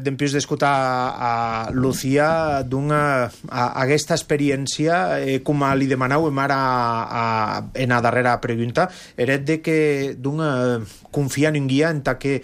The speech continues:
eh, no són que te porte, senó que era experiència sigue diferenta. A croi lo que demane el client quan, eh, vos plantege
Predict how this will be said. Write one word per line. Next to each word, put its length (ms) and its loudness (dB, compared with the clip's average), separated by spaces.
eh, 320 -4
no 240 2
són 160 0
que 100 0
te 140 0
porte, 380 -2
senó 640 -2
que 380 2
era 240 -2
experiència 400 0
sigue 380 0
diferenta. 840 0
A 80 0
croi 320 0
lo 160 0
que 240 0
demane 560 -2
el 160 -6
client 640 -2
quan, 400 0
eh, 240 0
vos 240 0
plantege 540 0